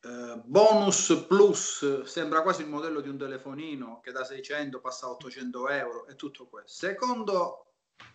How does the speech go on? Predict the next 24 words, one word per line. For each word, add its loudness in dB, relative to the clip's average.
quello -2
che -10
può -10
essere -10
il -12
vostro -6
pensiero, -8
oltre 4
ad 0
essere -4
un -12
palliativo -2
per -8
una -6
grossa -8
emergenza, -14
è 0
un 2
modo 2
questo -2
per -6
fare -2
propaganda -6
politica? -12